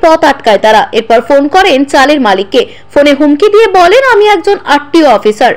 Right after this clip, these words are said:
আমি চালের গাড়ি আটকে রেখেছি, যদি চালের গাড়ি ছাড়াতেই হয় তাহলে দিতে হবে টাকা।" এই কাজ করতে গিয়েই কিন্তু বেঁধে গেল গন্ডগোল। হাতে নাতে ধরা পড়লেন ভুয়ো আরটিও অফিসার। যদিও স্থানীয়দের দাবি, কেবলমাত্র চালের গাড়ি নয়, পাশাপাশি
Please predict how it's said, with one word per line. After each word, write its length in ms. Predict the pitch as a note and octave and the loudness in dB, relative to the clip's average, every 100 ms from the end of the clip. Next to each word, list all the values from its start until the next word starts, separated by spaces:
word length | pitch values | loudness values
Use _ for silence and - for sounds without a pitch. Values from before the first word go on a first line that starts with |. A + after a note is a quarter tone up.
| - | -4
আমি 200 | G#3+ B3 | -4 -4
চালের 400 | B3+ C#4+ D4 G4 | -2 -2 0 0
গাড়ি 220 | G#4+ G#4+ | 2 2
আটকে 300 | A4 G#4+ F4 | 0 0 0
রেখেছি, 420 | A3+ - D#4+ B3+ - - - | 0 -2 -2 -4 -6 -16 -6
যদি 220 | C4 C#4 | -2 0
চালের 400 | C#4+ D4+ C#4+ G#4 | 0 0 2 2
গাড়ি 300 | G4+ G4 G4+ | 2 2 2
ছাড়াতেই 440 | E4+ C#4+ C#4+ E4 D#4+ | 2 0 0 0 0
হয় 360 | D#4 F#4 C4+ D4 | 2 2 2 0
তাহলে 340 | C#4 C#4 C4+ | -2 0 0
দিতে 300 | A3+ D4+ G4+ - | 0 -2 -2 -2
হবে 220 | D4+ C4+ | -2 -2
টাকা।" 480 | C4+ E4 D4+ A#3 G#3+ - - - | -2 -2 -2 -2 -4 -8 -16 -2
এই 100 | A#3 | -2
কাজ 380 | A#3 B3+ D#4+ - | 2 0 0 0
করতে 300 | G#4 - G#4 | -2 0 -2
গিয়েই 280 | F#4+ G#4 F#4+ | 2 2 2
কিন্তু 380 | G#4 G4+ D4+ | 0 2 0
বেঁধে 320 | C#4+ D4+ D4 C#4 | 2 0 0 0
গেল 260 | B3 G3 | 0 0
গন্ডগোল। 560 | G3 G3 G3+ A3+ B3 F3 - - | 0 0 0 0 0 0 -6 -6
হাতে 260 | C#4 F#4+ A4+ | -2 2 2
নাতে 300 | A#4 A#4 A4+ | 0 0 -2
ধরা 280 | E4 F#4 F#4 | 0 0 2
পড়লেন 460 | F#4 F4 F#4 F4+ | 0 2 2 0
ভুয়ো 260 | A#3+ D4 D#4+ | 0 0 0
আরটিও 480 | C#4 C#4+ C#4+ F4 C4+ | 0 -4 0 0 2
অফিসার। 440 | F#3 A3+ A3+ A#3+ - - - - | 0 -2 0 -2 -2 -12 -18 -2
যদিও 280 | B3+ C#4+ D#4 | 0 0 -2
স্থানীয়দের 560 | D#4+ C4 E4 G4+ G#4 | 0 0 0 0 0
দাবি, 360 | E4 D#4+ D#4+ G#3 | 0 0 -2 -2
কেবলমাত্র 680 | C4+ C#4 F4 G#4 G#4 G#4+ G#4+ | -2 0 0 0 -2 -2 -2
চালের 400 | - D4+ C4+ D#4 | -2 0 0 0
গাড়ি 240 | A3+ F3+ G3 | 0 0 2
নয়, 260 | A3+ F#3 - | 0 -2 -2
পাশাপাশি 640 | A#3 A3+ D4+ F#4+ F4+ A#3 | -2 -2 0 0 0 -2